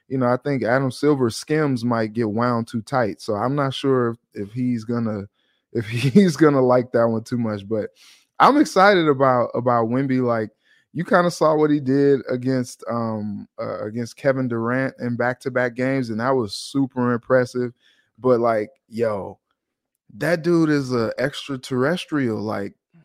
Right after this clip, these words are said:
he's unlike anything we've ever seen. And I'm excited to see, like, I wanna see him match up against Rudy.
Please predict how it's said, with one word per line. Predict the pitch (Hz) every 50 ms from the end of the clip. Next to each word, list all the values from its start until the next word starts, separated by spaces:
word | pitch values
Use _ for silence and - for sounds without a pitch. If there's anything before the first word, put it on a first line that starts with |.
| _ _
he's | - 120 135 151 151 139 120
unlike | 85 151 165 165 160 151 143 143
anything | 147 160 156 151 156 151 147 139
we've | 139 135 131 113
ever | - - 135 151 151 147
seen. | 135 - - - 147 147 143 127 117 104 98 95 98 - _ _ _ _ _ _ _ -
And | 117 120 117 110 -
I'm | - 139 165 190 185 175 147 - -
excited | 120 139 - - - 151 160 156 147 -
to | - 127
see, | - - 139 -
like, | 135 131 120 - - - -
I | - 170
wanna | 240 277 254 226
see | - - 208
him | 196 180
match | 180 165 170 165
up | 190 165
against | 160 160 160 151 135
Rudy. | 139 156 175 175 175 170